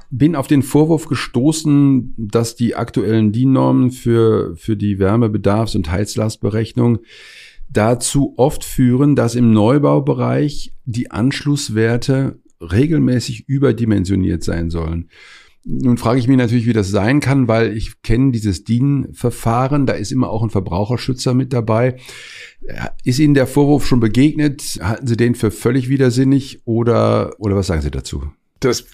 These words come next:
Speaker 2: ist, ist natürlich schwierig pauschal zu, äh, zu beantworten. Also was wir oftmals wiederbekommen, also wenn wir just auch diese, diese Frage stellen,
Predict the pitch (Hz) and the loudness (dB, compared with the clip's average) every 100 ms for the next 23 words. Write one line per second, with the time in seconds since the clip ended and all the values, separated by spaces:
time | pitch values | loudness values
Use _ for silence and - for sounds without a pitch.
0 | - _ _ _ _ _ _ - _ - | -20 _ _ _ _ _ _ -20 _ -12
1 | 220 - 170 - 143 - 151 - - 151 | -8 -4 -2 2 0 4 2 2 0 2
2 | 156 - 143 131 - 117 180 - 175 175 | 2 0 0 0 2 2 2 0 0 2
3 | 160 156 147 143 151 - 147 - - 151 | 2 2 0 0 -2 -2 -4 -2 -2 -2
4 | 160 165 156 - 160 160 156 127 135 120 | 0 -2 -2 -4 -4 -2 -2 0 0 0
5 | 113 127 170 170 - _ _ _ _ 139 | 0 2 4 2 -4 _ _ _ _ -6
6 | 123 147 139 127 143 131 156 147 - 151 | -2 0 2 0 -2 0 0 0 0 2
7 | 147 135 123 131 131 120 135 135 - 127 | 2 0 -2 0 2 2 2 -2 -2 -4
8 | - 135 120 120 113 113 117 - 107 139 | -2 -2 2 4 4 2 0 0 0 0
9 | 151 - 139 139 139 135 147 | 0 0 0 2 0 -2 -8